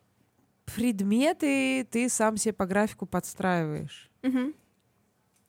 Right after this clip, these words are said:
Speaker 1: Была такая история. Как у вас в школе с этим было? И в-, сразу второй вопрос. Сколько стоил год учёбы?
Speaker 2: А.
Speaker 1: Это просто мне завесу тайны откроет на другой вопрос.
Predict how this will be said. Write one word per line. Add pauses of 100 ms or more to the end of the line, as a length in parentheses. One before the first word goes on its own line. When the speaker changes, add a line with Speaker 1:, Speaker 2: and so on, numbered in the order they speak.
(120)
Speaker 1:
Была
такая
история.
Как
у
вас
в
школе
с
этим
было? (380)
И
в-,
сразу
второй
вопрос.
Сколько
стоил (120)
год
учёбы? (1300)
Speaker 2:
А.
Speaker 1:
Это
просто
мне
завесу
тайны
откроет
на
другой
вопрос.